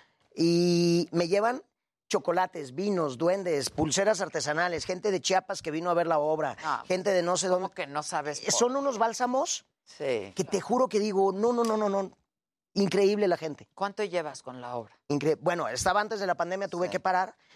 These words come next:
Speaker 1: y ahora me propuse hacer solamente nueve lunes.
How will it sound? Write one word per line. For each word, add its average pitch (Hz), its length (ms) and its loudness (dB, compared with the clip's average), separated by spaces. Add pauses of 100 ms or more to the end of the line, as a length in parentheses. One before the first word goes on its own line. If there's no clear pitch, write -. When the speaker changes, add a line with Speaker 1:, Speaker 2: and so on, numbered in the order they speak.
(160)
Speaker 1:
y 143 100 2
ahora 180 180 6
me 190 120 -2
propuse 175 400 -4
hacer 180 200 0
solamente 180 440 0
nueve 175 240 2
lunes. 196 520 -2